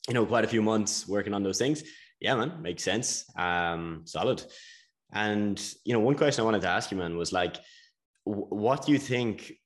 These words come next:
will change, you know, in the next three, six months as you scale up? And that could be, like, personal life, that could be just how you approach your day in the business.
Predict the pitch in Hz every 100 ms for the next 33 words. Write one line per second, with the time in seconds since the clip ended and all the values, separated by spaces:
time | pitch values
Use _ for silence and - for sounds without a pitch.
0 | _ 110 101 - 104 101 98 82 67 -
1 | - - 85 92 85 87 92 87 90 87
2 | 87 82 82 - - - - 98 98 90
3 | 90 - 90 82 87 85 80 - 76 71
4 | 87 - - - 104 131 131 110 101 90
5 | 85 - 147 147 143 135 127 123 - 90
6 | 87 98 82 87 85 80 - _ 92 82
7 | 101 104 98 95 90 82 80 - - -
8 | 92 - 110 107 107 95 92 95 90 80
9 | 113 113 110 98 -